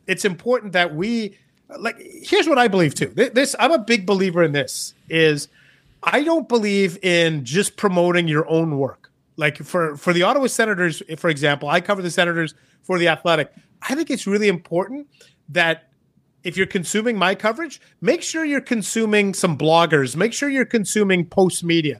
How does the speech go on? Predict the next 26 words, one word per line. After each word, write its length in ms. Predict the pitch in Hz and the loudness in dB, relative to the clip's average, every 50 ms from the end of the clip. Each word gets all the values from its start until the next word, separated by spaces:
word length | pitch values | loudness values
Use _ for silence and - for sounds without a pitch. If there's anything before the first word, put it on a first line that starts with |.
| _ _ _ _ _ _ | _ _ _ _ _ _
Make 160 | - 180 233 233 | 2 2 2 2
sure 160 | - 285 285 | 2 0 2
you're 160 | 269 262 220 | 2 2 2
listening 420 | 190 214 214 - - 202 185 175 | 2 2 0 0 0 0 0 0
to 80 | 156 151 | -2 -4
T 160 | - - 190 185 | -2 2 2 2
S 120 | 170 - | 2 2
N 120 | 175 160 | 0 0
twelve 200 | 156 175 160 147 | 2 0 0 2
hundred. 260 | 147 156 143 139 131 135 | 0 -2 -2 -2 -2 -2
Make 140 | 185 202 | -2 -2
sure, 160 | - - - - _ _ _ _ | -2 -6 -8 -10 _ _ _ _
like, 200 | 208 208 196 - - - _ _ _ _ _ - 113 - | 0 0 0 0 -10 -20 _ _ _ _ _ -20 -16 -2
don't 400 | - 202 254 339 381 285 214 _ _ _ | 0 0 0 0 -2 -6 -8 _ _ _
get 460 | _ - 180 226 247 208 156 - _ _ _ _ _ _ _ _ _ _ _ _ _ _ _ | _ -2 0 0 0 0 -2 -6 _ _ _ _ _ _ _ _ _ _ _ _ _ _ _
your 320 | - 151 156 175 180 165 156 | -6 0 2 4 4 4 2
news 760 | 151 151 156 180 196 220 240 254 262 262 233 - - - - _ _ _ _ _ _ _ | 2 0 2 2 2 4 4 2 2 0 0 -4 -6 -8 -12 _ _ _ _ _ _ _
and 200 | 170 170 165 156 | 0 2 2 2
your 380 | 156 156 156 156 151 147 147 160 | 2 4 4 4 4 4 2 2
opinions 800 | - 156 - _ _ - - 247 247 240 240 226 208 196 165 | 0 -4 -10 _ _ 0 2 2 2 4 2 2 2 2 0
about 300 | 175 151 151 170 175 170 | -2 0 2 2 4 2
a 40 | 156 | 0
story 640 | - - - - 202 196 196 185 170 151 139 135 131 - - _ | -2 -6 -4 0 2 2 4 4 4 2 2 0 -2 -8 -20 _
from 260 | _ - - 190 170 151 | _ -2 0 0 2 2
one 260 | 151 170 170 160 151 | 2 2 2 2 0
source. 540 | - - 165 135 - - - - - - | 0 0 -2 -2 -2 -6 -14 -16 -16 -16